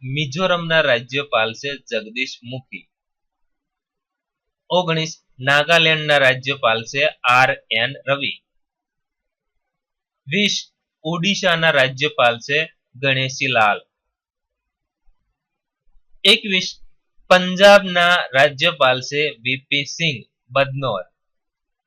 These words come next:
બાવીસ, રાજસ્થાનના રાજ્યપાલ છે કલ્યાણસિંહ.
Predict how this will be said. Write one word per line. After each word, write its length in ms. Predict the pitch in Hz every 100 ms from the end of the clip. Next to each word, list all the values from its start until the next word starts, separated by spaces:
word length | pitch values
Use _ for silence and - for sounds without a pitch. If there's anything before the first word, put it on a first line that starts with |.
| _ _ -
બાવીસ, 520 | 196 196 175 175 - _ -
રાજસ્થાનના 840 | 131 156 160 196 196 202 175 165 165
રાજ્યપાલ 680 | 143 135 135 156 135 123 127
છે 180 | 143
કલ્યાણસિંહ. 1000 | 147 _ 139 127 127 131 127 - 123 92